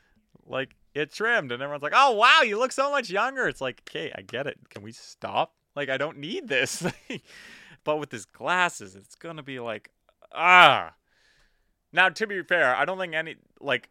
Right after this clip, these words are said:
only one person I know of, maybe two, that I actually see has known me for that long.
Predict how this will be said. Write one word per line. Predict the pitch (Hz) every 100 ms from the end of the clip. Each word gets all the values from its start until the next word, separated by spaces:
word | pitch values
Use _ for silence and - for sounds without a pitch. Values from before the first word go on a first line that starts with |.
| -
only | 156 190 190 156
one | 113 117 143 180 165
person | 156 156 147 135
I | 127
know | 123 123 117
of, | 104
maybe | 123 135
two, | 104 - 95 87 _ _ _ _ _ _ _
that | 123 120
I |
actually | - 151 156 - 139
see | 123 139 120
has | 110 120 107
known | 120 135 143 135
me | 120
for | 110
that | 107 107 104
long. | 110 110 120 135